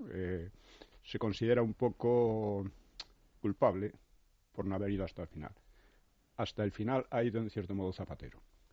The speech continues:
Y nos encontramos co-, con esto, podemos explicar un poco lo que está pasando. <clears throat> Y es que, por una parte, Zapatero ha dejado dos hijos,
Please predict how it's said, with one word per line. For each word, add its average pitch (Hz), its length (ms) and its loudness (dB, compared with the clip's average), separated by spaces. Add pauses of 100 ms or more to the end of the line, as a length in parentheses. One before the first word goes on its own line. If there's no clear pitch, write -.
(100)
Y 135 60 -2
nos 127 160 0
encontramos 123 640 -2
co-, - 200 -12 (680)
con 117 180 2
esto, - 320 -2
podemos 107 400 -2
explicar 110 400 -4
un 101 120 -4
poco 107 380 -2
lo 104 80 -8
que 107 100 -6
está 104 160 -6
pasando. 90 500 -4 (120)
<clears throat> - 1300 0
Y - 60 -2
es 117 120 -2
que, - 100 -6
por 104 120 -8
una 127 120 0
parte, 139 400 0 (720)
Zapatero 117 400 4
ha - 20 4
dejado 110 300 2
dos 107 220 2
hijos, - 280 -6